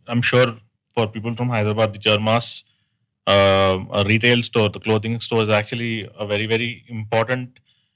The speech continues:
uh, place in terms of, you know, not just our local heritage, but also in terms of memories, because I'm pretty sure, like me, many, many of us have actually in the past, at le-, at least as children,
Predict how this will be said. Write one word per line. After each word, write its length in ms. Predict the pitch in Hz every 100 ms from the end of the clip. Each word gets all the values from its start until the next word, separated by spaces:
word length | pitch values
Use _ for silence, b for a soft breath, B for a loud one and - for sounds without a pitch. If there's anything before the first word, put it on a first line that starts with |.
| _
uh, 760 | 104 101 95 92 90 90 87 90 - _ 139
place 300 | 127 123 127
in 160 | 113
terms 280 | 113 113 113
of, 140 | 113
you 60 | 135
know, 100 | 180
not 320 | 143 117 117
just 320 | 123 120 -
our 180 | 107 110
local 380 | 107 107 104 117
heritage, 460 | 117 107 107 107 107
but 120 | 104
also 220 | 104 127
in 180 | 117 110
terms 300 | 113 113 110
of 140 | 117
memories, 400 | 113 110 113 123
because 180 | 123 143
I'm 160 | 135 123
pretty 220 | 123 147
sure, 280 | 143 131 127 b b b _ _ -
like 220 | 123 135
me, 180 | 135 139
many, 240 | 127 127
many 180 | 135 143
of 140 | 139
us 160 | 127 127
have 140 | - 123
actually 540 | 120 110 135 135 127
in 120 | 117
the 80 | 117
past, 480 | - 113 117 - -
at 260 | 113 110 131
le-, 60 |
at 120 | 135
least 240 | 160 165 156
as 160 | 135
children, 540 | - 123 127 135 127